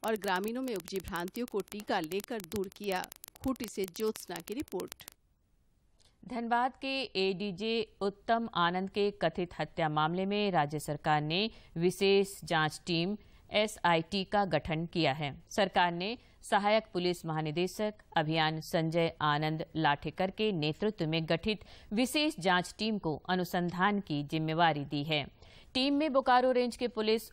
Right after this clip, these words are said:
Speaker 2: उप महानिरीक्षक और धनबाद के वरीय पुलिस अधीक्षक को शामिल किया गया है। पुलिस घटना में प्रयुक्त ऑटो और दो संदिग्धों को हिरासत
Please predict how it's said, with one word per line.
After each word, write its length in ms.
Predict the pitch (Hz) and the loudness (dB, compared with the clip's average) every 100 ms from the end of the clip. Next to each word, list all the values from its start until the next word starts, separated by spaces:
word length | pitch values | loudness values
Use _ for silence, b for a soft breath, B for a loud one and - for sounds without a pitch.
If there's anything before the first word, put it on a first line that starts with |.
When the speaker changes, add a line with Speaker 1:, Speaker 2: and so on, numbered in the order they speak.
| - | -2
Speaker 2:
उप 160 | 233 - | -2 0
महानिरीक्षक 680 | 190 180 185 214 - 202 - - | -2 0 0 0 -2 -2 -2 2
और 120 | 170 | 2
धनबाद 500 | 165 175 180 185 190 | 2 0 4 4 4
के 160 | - 190 | 0 0
वरीय 300 | 185 214 247 | 0 0 -2
पुलिस 340 | 190 175 170 | 0 -2 -2
अधीक्षक 460 | - 160 156 - 160 | -4 -4 -4 -6 -4
को 220 | 175 190 208 B | 0 -2 -2 B
शामिल 420 | - - 185 151 - | -4 0 2 0 -4
किया 200 | 147 139 | -6 -2
गया 180 | 156 | 0
है। 340 | 156 151 - b b b | 2 0 -2 b b b
पुलिस 320 | 196 208 202 - | 0 2 0 -4
घटना 460 | - 156 165 175 | -2 -2 2 2
में 200 | 175 180 | 2 0
प्रयुक्त 640 | - 170 165 202 - 143 - | 2 2 4 0 -2 -6 0
ऑटो 400 | 175 180 190 220 226 | 4 4 2 -2 0
और 220 | 165 156 151 | 4 4 2
दो 420 | 170 233 254 254 b - | 0 0 0 -4 b -8
संदिग्धों 680 | - 196 196 220 196 269 277 | -2 2 2 2 0 0 0
को 260 | 190 160 | 2 2
हिरासत 480 | 165 180 180 180 | 2 4 4 2